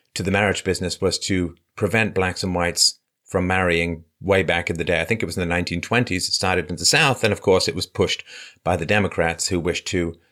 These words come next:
resist miscegenation between the races. So, um, no, of course, the government should have nothing to do with it. But one of the reasons, of course, why it's become such a hot issue is because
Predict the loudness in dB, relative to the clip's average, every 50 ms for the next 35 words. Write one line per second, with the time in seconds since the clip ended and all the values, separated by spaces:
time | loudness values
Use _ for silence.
0 | _ _ -4 -2 0 2 2 0 0 0 -2 -2 0 0 0 0 0 0 0 0
1 | 0 0 -2 -4 -4 -6 -6 -6 -6 -4 -4 -2 -2 0 2 2 0 0 -2 -4
2 | -4 -2 0 2 2 2 2 2 0 -2 -4 -8 -20 -20 -20 -20 -20 _ _ _
3 | _ _ -8 -6 -6 -4 -4 -4 -6 -6 -4 0 2 2 2 0 -2 0 2 2
4 | 2 2 2 0 0 -2 -4 -4 -2 -2 -2 -2 -2 -4 -4 -2 -4 -4 -2 -2
5 | -2 -2 -4 -8 -18 _ _ _ _ _ -4 -2 0 0 0 0 0 0 0 -2
6 | -4 -2 0 2 4 4 6 6 4 4 4 2 2 0 -2 -6 -14 -20 _ _
7 | _ _ _ _ -6 0 2 4 4 4 2 0 -2 -8 _ _ _ _ _ _
8 | _ _ 0 4 6 6 6 6 6 6 6 6 4 2 0 -2 2 4 4 4
9 | 6 6 4 2 2 2 0 0 0 2 2 2 2 2 0 0 -2 -2 -2 -2
10 | 0 2 4 4 4 4 4 4 4 4 2 0 -2 0 2 4 4 4 4 2
11 | 0